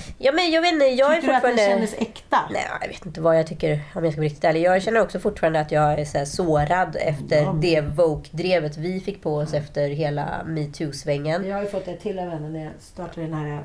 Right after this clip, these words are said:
Speaker 2: Her House, du vet.
Speaker 1: Ja, så det är klart att så här, jag tycker att så här, det finns många, liksom, med mig som hon har, eh, raserat mycket för.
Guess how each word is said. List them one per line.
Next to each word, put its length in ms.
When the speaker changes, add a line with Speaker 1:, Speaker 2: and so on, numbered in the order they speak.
Speaker 2:
Her 380
House, 180
du 60
vet. 200
Speaker 1:
Ja, 400
så 100
det 140
är 120
klart 220
att 120
så 80
här, 320
jag 200
tycker 240
att 100
så 60
här, 140
det 100
finns 180
många, 600
liksom, 420
med 540
mig 560
som 240
hon 300
har, 400
eh, 420
raserat 880
mycket 420
för. 320